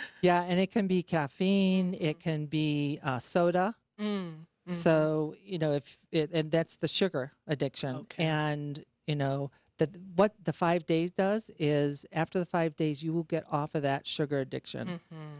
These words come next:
Speaker 1: Sugar n-, is so addictive. It's, they're saying it's more addictive than cocaine.
Speaker 2: Wow.
Speaker 1: So that's how bad it is for your body. And, you know, I, people will say, "I just don't have the willpower, yeah, on my own."
Speaker 2: Mm-hmm.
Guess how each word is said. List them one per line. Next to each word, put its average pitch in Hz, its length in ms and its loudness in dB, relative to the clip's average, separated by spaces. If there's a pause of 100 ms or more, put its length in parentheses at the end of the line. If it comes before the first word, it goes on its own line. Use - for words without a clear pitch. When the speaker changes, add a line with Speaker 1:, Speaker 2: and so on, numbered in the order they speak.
(100)
Speaker 1:
Sugar 214 240 2
n-, 202 280 2
is 156 180 -2
so 180 280 4
addictive. 170 520 0
It's, - 420 -4
they're 151 140 4
saying 151 280 0
it's - 220 -6
more 151 160 2
addictive 139 360 -4
than 139 160 -4
cocaine. 147 580 -6
Speaker 2:
Wow. 156 120 -18 (520)
Speaker 1:
So 147 480 4
that's 156 260 0
how 170 140 2
bad 143 300 0
it 139 120 -8
is 143 140 -4
for - 140 -6
your 143 120 -2
body. 135 480 -4 (400)
And, 151 640 2 (1000)
you 190 120 2
know, 160 180 2
I, 165 200 2 (180)
people 180 260 2
will 160 120 2
say, 156 220 0
"I 147 80 0
just 208 220 -8
don't 226 200 0
have 170 440 -2
the 156 80 0
willpower, 151 800 -4 (280)
yeah, 160 160 -2 (140)
on 160 120 0
my 147 180 -2
own." 143 300 -6
Speaker 2:
Mm-hmm. 175 420 -10